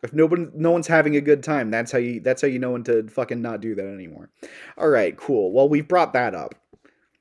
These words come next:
We've brought, I brought that up in public, and I hope that that's fine, you know? I don't wanna shame this person. I don't think they actually have a foot fetish.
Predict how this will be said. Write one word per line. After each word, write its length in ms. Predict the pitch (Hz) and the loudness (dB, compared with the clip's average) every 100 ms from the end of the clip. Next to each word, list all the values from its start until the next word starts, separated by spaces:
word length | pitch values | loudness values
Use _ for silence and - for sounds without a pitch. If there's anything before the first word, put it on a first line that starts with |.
| _ _ _ _ | _ _ _ _
We've 160 | - 151 | -10 0
brought, 180 | 180 - | 0 4
I 100 | 151 | 2
brought 340 | 160 160 123 | 4 2 2
that 180 | 127 107 | 0 0
up 220 | 82 - | -4 -6
in 140 | - 98 | -8 -8
public, 400 | - 87 85 82 | -8 -8 -8 -8
and 140 | - | -8
I 60 | 110 | -2
hope 200 | 127 120 | 0 0
that 140 | 107 | -2
that's 260 | 107 101 - | -4 -4 -4
fine, 480 | - - 71 60 50 127 _ _ _ _ | -14 -14 -14 -14 -20 _ _ _ _ _
you 140 | 107 107 | -10 -8
know? 220 | 104 104 - _ _ _ _ _ _ _ _ _ _ _ _ _ _ _ _ _ _ | -8 -10 -18 _ _ _ _ _ _ _ _ _ _ _ _ _ _ _ _ _ _
I 40 | |
don't 120 | 139 | -2
wanna 140 | 117 87 | -2 -4
shame 240 | - 87 | -6 -6
this 100 | 80 | -8
person. 360 | - 92 127 120 | -8 -8 -8 -4
I 80 | 127 | 0
don't 140 | 139 | 0
think 140 | 139 117 | 0 -2
they 100 | 98 | -2
actually 320 | 87 - 90 | -2 -6 -10
have 80 | 90 | -10
a 60 | |
foot 220 | - 90 | -10 -10
fetish. 360 | - 98 120 - | -8 -8 -8 -10